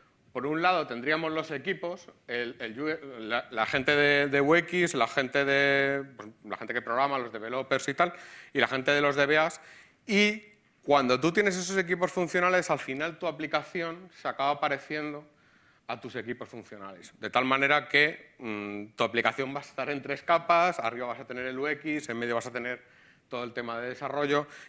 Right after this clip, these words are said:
y abajo vas a tener un poco de los, del rollo de los D B As, ¿vale? O sea, de la base de datos. Claro, pero en, en el tema de los microservicios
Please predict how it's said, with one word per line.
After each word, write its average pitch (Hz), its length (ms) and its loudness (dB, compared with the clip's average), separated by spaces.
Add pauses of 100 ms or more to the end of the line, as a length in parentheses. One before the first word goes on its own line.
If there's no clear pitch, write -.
y 123 40 0
abajo 113 260 2
vas 117 140 -8
a 117 60 -16
tener 110 280 -8
un 110 80 -14
poco 113 220 -14
de 113 100 -8
los, 104 280 -10
del 117 200 -2
rollo 110 200 2
de 113 80 0
los 101 140 -4
D 98 80 -6
B 90 120 -8
As, 87 200 -10
¿vale? 110 160 -10
O - 80 -16
sea, 110 100 -8
de 95 80 -6
la 92 80 -10
base 98 240 -8
de 92 80 -2
datos. 87 280 -10 (1400)
Claro, 160 280 -2 (100)
pero 127 260 2 (300)
en, 127 380 2
en 123 100 -4
el 127 80 -8
tema 156 160 4
de 190 60 4
los 185 100 -2
microservicios 185 800 0